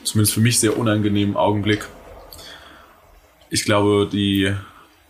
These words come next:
ähm, die Person, die damals also hauptsächlich mit meiner Erziehung betraut hat, hat trotzdem im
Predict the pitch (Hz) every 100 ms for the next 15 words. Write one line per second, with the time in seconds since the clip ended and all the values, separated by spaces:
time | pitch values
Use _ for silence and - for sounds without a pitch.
0 | - _ _ _ _ _ _ _ _ _
1 | _ _ - _ - - 104 95 98 98
2 | 101 101 107 117 143 139 120 113 110 110
3 | 107 104 - - 101 101 101 113 - 113
4 | 107 107 95 107 90 - 127 123 113 -
5 | 101 104 104 98 110 107 113 87 101 98